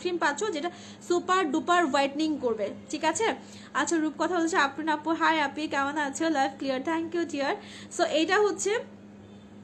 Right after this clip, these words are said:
সুপার ডুপার হোয়াইটেনিং নাইট ক্রিম, যেটা তোমাকে একই সাথে স্কিনকে তোমার ময়েশ্চারাইজ করছে, গ্লোয়িং করছে, ফেয়ারনেস দিচ্ছে চার থেকে পাঁচ শেড পর্যন্ত।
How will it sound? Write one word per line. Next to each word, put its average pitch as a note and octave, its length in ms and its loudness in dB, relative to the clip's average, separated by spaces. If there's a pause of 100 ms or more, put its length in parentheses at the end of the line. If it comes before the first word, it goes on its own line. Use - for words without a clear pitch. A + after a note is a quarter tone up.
(140)
সুপার D#4 280 2
ডুপার F#4 240 2
হোয়াইটেনিং D#4 520 2
নাইট C#4 260 2
ক্রিম, E4+ 180 0
যেটা C#4 200 -2
তোমাকে C#4+ 300 -2
একই B3+ 340 2
সাথে D#4 300 -2
স্কিনকে C4+ 460 -6
তোমার C#4+ 240 -4
ময়েশ্চারাইজ C4+ 460 -4
করছে, D#4+ 360 -2
গ্লোয়িং C#4 380 2
করছে, E4 320 -2
ফেয়ারনেস C#4+ 480 0
দিচ্ছে D4 300 -4
চার B3+ 200 2 (100)
থেকে E4 180 -2
পাঁচ C#4 280 0
শেড E4 180 -4
পর্যন্ত। A#3+ 400 -6